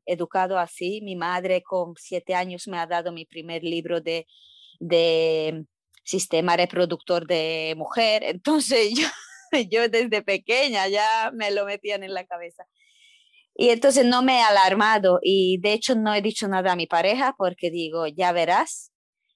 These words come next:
se va a poner súper nervioso, me va, va a poner nerviosa, vamos a terminar en el hospital y no tiene ningún sentido". Y yo tenía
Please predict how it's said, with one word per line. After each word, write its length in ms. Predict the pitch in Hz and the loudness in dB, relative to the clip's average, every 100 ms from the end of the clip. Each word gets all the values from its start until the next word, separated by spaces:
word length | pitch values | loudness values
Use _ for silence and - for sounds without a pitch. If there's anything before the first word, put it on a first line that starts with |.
| _ | _
se 180 | - 196 | -6 -2
va 120 | 190 | 0
a 60 | 175 | 0
poner 360 | 185 175 165 156 | -4 -10 -12 -14
súper 640 | - - - 185 185 190 | -10 -6 -4 -4 0 0
nervioso, 600 | 196 185 185 196 254 285 330 | 0 0 0 -2 -2 -2 -2
me 140 | 233 | 0
va, 140 | 185 175 | 0 2
va 120 | 180 | 0
a 80 | 170 | -4
poner 320 | 190 170 160 | -8 -12 -12
nerviosa, 800 | 170 170 160 156 165 180 208 302 | -8 -6 -6 -8 -6 -4 -4 -4
vamos 240 | 311 262 214 | -4 -4 -6
a 80 | |
terminar 500 | 180 180 180 175 175 | -6 -6 -8 -12 -10
en 140 | 175 175 | -10 -10
el 120 | 170 | -12
hospital 420 | 170 - 165 233 262 | -14 -14 -6 -4 -2
y 60 | |
no 120 | 247 220 | -4 -6
tiene 240 | 202 185 | -6 -4
ningún 300 | 175 170 180 | -6 -6 -10
sentido". 600 | 180 185 185 294 262 156 _ _ _ _ _ _ _ _ | -8 -10 -8 -8 -8 -10 _ _ _ _ _ _ _ _
Y 140 | - 175 | -6 0
yo 260 | 220 240 | 2 2
tenía 800 | 254 247 226 240 247 254 254 254 | 2 2 2 2 2 0 0 -2